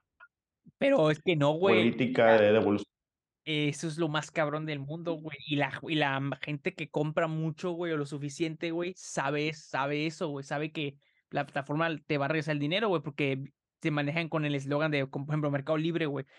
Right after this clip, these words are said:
Speaker 1: Si usas Mercado Pago y ese pedo, compra segura, ¿no? Eh, te regresan tu dinero si no es lo que te gusta o lo, una cosa así, güey. Y hay mucha gente dice, o sea, está chido, güey, que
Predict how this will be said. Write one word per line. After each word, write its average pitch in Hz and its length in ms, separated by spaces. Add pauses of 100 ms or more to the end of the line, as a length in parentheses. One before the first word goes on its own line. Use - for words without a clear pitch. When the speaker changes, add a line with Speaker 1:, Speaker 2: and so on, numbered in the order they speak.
Speaker 1:
Si 139 200
usas 143 280
Mercado 147 360
Pago 156 280
y 151 60
ese 156 180
pedo, 160 260
compra 147 300
segura, 139 500
¿no? 156 220 (300)
Eh, 135 260
te 135 100
regresan 151 320
tu 156 120
dinero 156 340
si 156 100
no 151 120
es 156 40
lo 151 100
que 147 100
te 139 160
gusta 147 360
o 131 40
lo, 131 180
una 143 160
cosa 156 140
así, 147 200
güey. 139 160 (280)
Y 139 60
hay 151 40
mucha 175 240
gente 185 480 (100)
dice, 160 540
o 147 80
sea, 151 180 (1600)
está 175 280
chido, 262 300
güey, 254 180
que 151 320